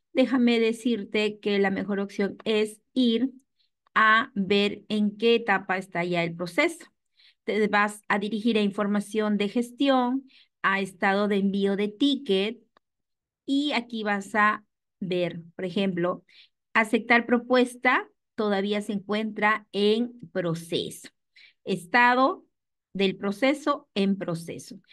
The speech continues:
Aquí debe decir terminar. Bien, nosotros, bueno, yo volví a ingresar dentro de una hora aproximadamente a la misma opción y ya estaba terminado el proceso.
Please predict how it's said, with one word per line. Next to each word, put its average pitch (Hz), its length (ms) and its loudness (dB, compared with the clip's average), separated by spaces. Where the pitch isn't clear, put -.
Aquí 226 320 2
debe 262 260 6
decir 240 460 2
terminar. 180 600 -2
Bien, 320 400 0
nosotros, 320 480 0
bueno, 175 300 0
yo 220 320 2
volví 208 360 0
a 214 60 2
ingresar 214 540 -2
dentro 185 360 -4
de 180 260 -2
una 190 340 -2
hora 208 220 0
aproximadamente 190 1200 -4
a 180 140 -4
la 160 100 -2
misma 165 320 -4
opción 220 540 -2
y 247 400 2
ya 196 220 2
estaba 190 720 0
terminado 165 720 0
el 151 100 -4
proceso. - 640 -16